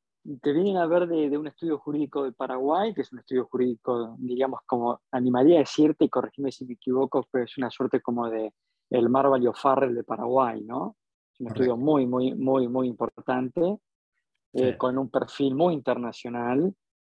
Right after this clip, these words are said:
Speaker 1: este, y te vienen a ver de Paraguay para, para explorar juntos, ¿no es cierto?, un, un mercado nuevo, que es el mercado de infraestructura, Paraguay un país chico,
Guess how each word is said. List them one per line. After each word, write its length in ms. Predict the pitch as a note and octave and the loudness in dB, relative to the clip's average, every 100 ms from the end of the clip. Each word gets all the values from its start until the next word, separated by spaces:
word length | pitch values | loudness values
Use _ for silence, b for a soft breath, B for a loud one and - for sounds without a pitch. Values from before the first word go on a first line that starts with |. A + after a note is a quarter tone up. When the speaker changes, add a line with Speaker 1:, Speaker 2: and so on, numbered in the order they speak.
| _ | _
Speaker 1:
este, 880 | - C3 B2 - C3+ C3 B2+ B2+ B2+ - _ _ _ | 4 4 4 2 4 4 4 2 0 -4 _ _ _
y 120 | D3 | 0
te 80 | C#3 | 4
vienen 200 | F3+ G#3+ | 6 6
a 80 | G#3 | 6
ver 100 | G3+ | 6
de 80 | G3+ | 4
Paraguay 720 | D#3+ D3+ E3 G3+ G3+ G3+ F#3+ | 4 2 4 4 2 0 -2
para, 460 | E3+ D3+ C#3+ C#3 C3 | -4 -4 -2 -2 -4
para 540 | C#3 C3+ C3 B2+ B2+ B2 - | -6 -4 -4 -4 -6 -8 -12
explorar 440 | - - C#3+ F3 | -6 0 4 4
juntos, 720 | E3 - F#3+ F3+ E3+ D#3+ D3+ D#3+ | 2 2 2 2 2 2 2 -2
¿no 100 | C3+ | -8
es 60 | - | -2
cierto?, 380 | D#3 D#3 - | -2 0 -2
un, 260 | C#3+ C#3+ C#3+ | 0 -2 -4
un 160 | D3 D3 | -6 -2
mercado 540 | C3+ C3+ - C#3+ C3+ | -2 0 2 4 4
nuevo, 500 | D3 F#3+ F#3+ E3+ D#3 | 2 2 2 4 4
que 100 | C3 | 2
es 120 | - | -8
el 80 | C3 | -12
mercado 400 | B2 - C#3+ C3+ | -12 -4 0 0
de 60 | B2 | -2
infraestructura, 1160 | A#2+ - A#2 _ B2 - - F#3 E3+ D#3 C#3+ | -12 -12 -12 _ -2 0 6 6 6 4 0
Paraguay 400 | - A#2+ A#2+ C3 | 0 0 2 2
un 120 | B2+ A#2+ | 2 -2
país 340 | B2+ A#2 _ | -4 -4 _
chico, 680 | - F3+ E3 - C#3 C3+ C#3 | -4 -2 -2 -4 -2 -2 -4